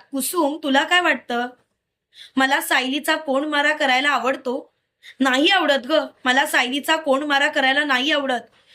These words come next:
पण काय करू, नाईलाज झालाय. या पोरांनी मला सगळ्या गोष्टींमध्ये अडकवलंय.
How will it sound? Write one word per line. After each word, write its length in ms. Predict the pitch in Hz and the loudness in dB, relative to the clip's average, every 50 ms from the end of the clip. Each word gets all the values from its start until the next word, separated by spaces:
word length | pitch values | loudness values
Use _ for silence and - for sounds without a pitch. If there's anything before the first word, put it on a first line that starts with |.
| - - - | -20 -4 -2
पण 160 | 294 302 311 | 0 0 0
काय 260 | 320 - 311 302 349 370 | 0 0 0 0 0 0
करू, 280 | 403 370 330 285 269 | -2 -2 -2 -2 -2
नाईलाज 460 | 285 302 277 262 262 277 302 339 339 | 0 0 0 0 2 2 0 0 2
झालाय. 320 | 349 330 311 277 247 214 - - _ _ _ _ _ _ _ _ _ _ - - - | 0 0 2 0 0 -2 -6 -14 _ _ _ _ _ _ _ _ _ _ -20 -4 0
या 140 | 262 277 285 | 2 2 2
पोरांनी 540 | 285 285 311 262 262 285 294 302 294 285 320 | 2 0 2 2 4 4 4 2 0 -2 -2
मला 260 | 320 294 269 277 294 | 0 0 0 0 0
सगळ्या 340 | 285 - 311 247 240 277 302 | -2 -2 -4 -2 0 -2 -2
गोष्टींमध्ये 560 | 294 294 285 269 - 302 285 285 285 254 320 | -2 -2 -6 -6 -6 -6 -4 -4 -2 0 0
अडकवलंय. 560 | 294 262 254 240 - 294 302 311 277 262 240 | 0 0 0 -2 -2 -2 0 0 0 -2 -2